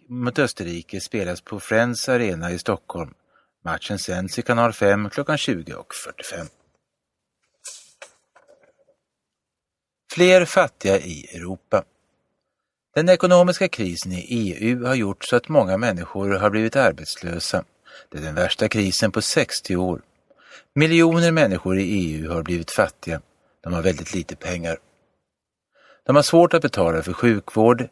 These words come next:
mediciner och andra viktiga saker. Fler än tre miljoner människor står varje dag i kö för att få gratis mat.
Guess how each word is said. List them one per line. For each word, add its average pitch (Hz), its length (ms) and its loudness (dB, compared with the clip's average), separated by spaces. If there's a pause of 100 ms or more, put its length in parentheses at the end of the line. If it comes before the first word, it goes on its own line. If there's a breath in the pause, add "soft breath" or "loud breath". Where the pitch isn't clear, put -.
mediciner 101 840 0
och - 280 -2
andra 90 300 2
viktiga 85 380 -6
saker. 80 460 -8 (2000 loud breath)
Fler 165 300 6
än 175 140 4
tre 143 340 6
miljoner 95 440 2
människor 92 460 -2
står 104 340 2
varje 110 280 4
dag 104 320 6
i 113 40 2
kö 101 340 2
för - 120 0
att 123 100 0
få 85 200 -4
gratis 85 540 -4
mat. 87 320 -6